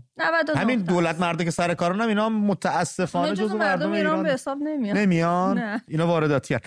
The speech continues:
Speaker 1: آره.
Speaker 2: اه، بچه‌ها، امروز خانواده‌های زندانیان محکوم به اعدام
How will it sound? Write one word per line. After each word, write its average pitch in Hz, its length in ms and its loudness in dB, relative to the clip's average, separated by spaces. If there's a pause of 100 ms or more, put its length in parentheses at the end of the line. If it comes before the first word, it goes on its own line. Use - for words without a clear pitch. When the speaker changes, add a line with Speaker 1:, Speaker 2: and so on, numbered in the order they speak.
(100)
Speaker 1:
آره. 214 240 -4
Speaker 2:
اه، 226 120 4
بچه‌ها، 240 560 2
امروز 233 560 4
خانواده‌های 214 640 2
زندانیان 202 760 2
محکوم 214 640 -2
به 208 80 2
اعدام 180 720 0